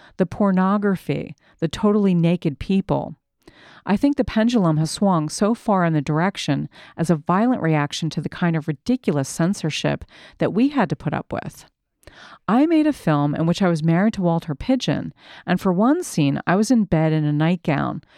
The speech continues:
which nobody could see because it was covered by a marabou bed jacket,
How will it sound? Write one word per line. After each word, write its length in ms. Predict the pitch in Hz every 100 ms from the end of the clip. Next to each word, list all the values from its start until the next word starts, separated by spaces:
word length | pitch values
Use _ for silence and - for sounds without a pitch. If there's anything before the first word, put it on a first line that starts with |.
| -
which 240 | - 196 208
nobody 320 | 202 180 160
could 200 | 165 151
see 500 | - - 277 156 143
because 260 | 147 180
it 80 | 160
was 120 | -
covered 420 | - - 254 247 170
by 180 | 156
a 80 | 151
marabou 480 | 151 156 160 151 151
bed 300 | 143 175 214
jacket, 520 | - - - - -